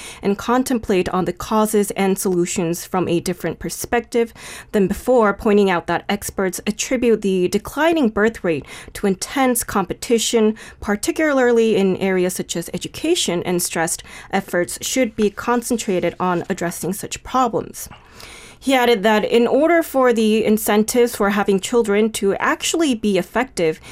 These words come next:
in improving the low birth rate, deep research needs to be done to identify what is really needed for couples who are planning to become parents.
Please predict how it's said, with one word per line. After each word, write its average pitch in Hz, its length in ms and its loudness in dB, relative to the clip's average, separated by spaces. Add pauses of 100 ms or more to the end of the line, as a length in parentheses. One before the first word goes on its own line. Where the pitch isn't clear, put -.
(120)
in 196 120 0
improving 226 580 2
the 208 100 0
low 165 220 0
birth 185 420 -4
rate, 233 300 -2 (460)
deep 220 440 0
research 202 540 0
needs 220 320 2
to - 80 -2
be 185 140 -2
done 202 400 2
to 180 480 0
identify 196 720 0
what 214 220 0
is 240 340 0
really 220 240 6
needed 196 260 2
for 180 140 -4
couples 233 520 2
who 214 100 0
are 196 100 2
planning 254 460 -2
to - 160 -10
become - 320 -8
parents. - 580 -6